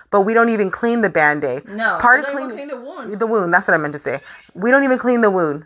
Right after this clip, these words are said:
Speaker 1: Like, if we're not gonna clean the wound with the proper things, like the peroxide or the
Speaker 2: Mm-hmm.
Speaker 1: vitamins that it needs, why are we putting a Band-Aid on top of that? Like, say, say you wanted
Speaker 2: It's
Speaker 1: to
Speaker 2: just
Speaker 1: give
Speaker 2: gonna
Speaker 1: it,
Speaker 2: keep
Speaker 1: yeah,
Speaker 2: rotting.
Speaker 1: say you wanted to give that person the medication. Okay, fine.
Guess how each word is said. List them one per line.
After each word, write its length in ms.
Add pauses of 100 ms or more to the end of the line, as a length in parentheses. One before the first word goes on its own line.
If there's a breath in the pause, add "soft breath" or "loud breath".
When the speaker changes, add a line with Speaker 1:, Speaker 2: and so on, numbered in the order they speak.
Speaker 1:
Like, 120
if 80
we're 120
not 120
gonna 140
clean 300
the 80
wound 560
with 260
the 120
proper 340
things, 240
like 100
the 80
peroxide 600
or 100
the 80
Speaker 2:
Mm-hmm. 60
Speaker 1:
vitamins 480
that 100
it 100
needs, 380 (520 soft breath)
why 360
are 120
we 100
putting 340
a 80
Band-Aid 580
on 140
top 140
of 60
that? 120
Like, 180
say, 220 (360 loud breath)
say 280
you 100
wanted 200
Speaker 2:
It's 60
Speaker 1:
to 40
Speaker 2:
just 80
Speaker 1:
give 80
Speaker 2:
gonna 100
Speaker 1:
it, 80
Speaker 2:
keep 140
Speaker 1:
yeah, 360
Speaker 2:
rotting. 220 (120)
Speaker 1:
say 140
you 100
wanted 240
to 60
give 80
that 140
person 240
the 60
medication. 420
Okay, 200
fine. 360